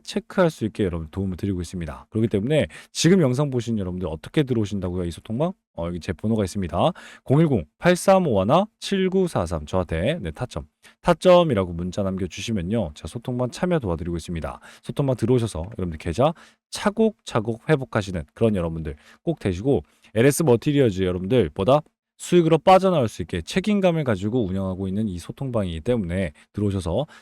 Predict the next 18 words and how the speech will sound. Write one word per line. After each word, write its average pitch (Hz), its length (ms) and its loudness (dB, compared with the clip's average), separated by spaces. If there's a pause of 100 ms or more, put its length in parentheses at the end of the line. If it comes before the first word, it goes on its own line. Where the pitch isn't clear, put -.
다른 110 260 -2
종목들로도 92 640 -4
그리고 104 280 -2
엘에스 90 280 -4
머티리얼즈로도, 101 1200 -2 (260)
어, - 80 -10
성공 165 320 -6
투자하실 131 520 -4
수 - 120 -10
있는 101 260 -6
여러분들 85 300 -6
되셨으면 85 460 -8
좋겠습니다. - 640 -8 (240)
아시겠죠? 117 500 0 (420)
자, 147 120 2
그러면 135 540 6
지금까지 175 720 2
시청해주신 160 840 0